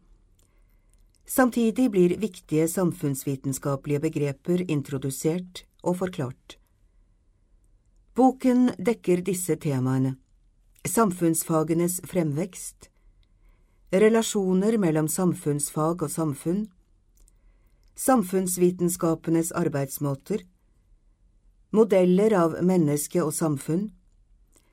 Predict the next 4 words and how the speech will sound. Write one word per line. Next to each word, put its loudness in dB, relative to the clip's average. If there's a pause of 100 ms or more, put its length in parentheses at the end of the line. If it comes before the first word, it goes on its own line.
(300)
generell 2
vitenskapsteori -2
og -2
grunnlagsproblemer, -2